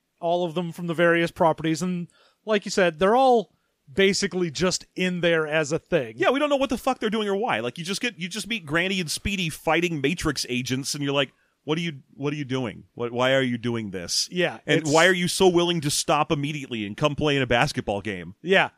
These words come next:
Speaker 1: we're like, "Okay, you've apparently insinuated yourself so hard in this, you've taken over major roles in the property."
Speaker 2: Mm-hmm.
Speaker 1: But the second I'm like, "Hey, Granny,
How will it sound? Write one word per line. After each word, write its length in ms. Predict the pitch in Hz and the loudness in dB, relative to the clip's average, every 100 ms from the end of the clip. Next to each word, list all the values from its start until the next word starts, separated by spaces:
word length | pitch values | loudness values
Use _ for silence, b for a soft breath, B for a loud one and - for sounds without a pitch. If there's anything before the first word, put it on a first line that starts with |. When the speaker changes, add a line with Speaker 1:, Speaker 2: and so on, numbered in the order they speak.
| - | -14
Speaker 1:
we're 220 | 170 196 | 0 4
like, 280 | 190 175 - | 4 2 0
"Okay, 320 | 208 233 196 | -2 4 4
you've 220 | 196 208 | 4 2
apparently 640 | 196 - 233 359 233 196 180 | 0 2 0 0 0 0 0
insinuated 640 | 151 233 233 202 180 156 | -4 -4 -2 0 0 -2
yourself 320 | 160 190 160 | -2 0 0
so 240 | - 208 185 | 2 2 4
hard 220 | 202 190 | 4 4
in 60 | 170 | 2
this, 200 | 175 180 | -2 -2
you've 160 | 165 | -4
taken 300 | - 240 233 | 0 0 2
over 240 | 202 175 160 | 0 0 0
major 420 | 156 196 165 160 | 2 2 2 -2
roles 440 | 139 226 226 151 | 4 6 6 4
in 100 | 170 | 0
the 60 | 160 | 0
property." 520 | 175 156 170 160 156 b | 2 2 0 -4 -4 b
Speaker 2:
Mm-hmm. 200 | 151 180 | -6 -2
Speaker 1:
But 120 | 202 208 | 2 2
the 80 | |
second 380 | 190 240 240 240 | 4 4 4 4
I'm 120 | 196 | 2
like, 280 | 185 180 - _ _ _ - | 2 0 -2 _ _ _ 0
"Hey, 340 | 240 240 170 | 4 4 2
Granny, 680 | 131 139 156 208 208 151 95 | -4 -6 2 2 2 -2 -10